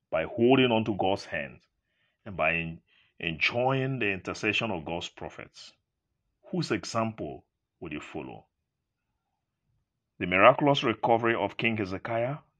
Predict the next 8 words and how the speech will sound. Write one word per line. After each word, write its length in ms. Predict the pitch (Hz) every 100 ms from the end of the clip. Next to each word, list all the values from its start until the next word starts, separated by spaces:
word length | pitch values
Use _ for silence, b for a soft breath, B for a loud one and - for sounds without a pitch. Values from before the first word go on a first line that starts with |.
| _ -
later 440 | 101 101 113 110 - _ _
sent 440 | - - 127 127
a 120 | 123 101
sign 420 | - 123 117 85
to 80 | 85
the 100 | 85
Babylonians 760 | 82 82 92 98 85 73 -
and 160 | 78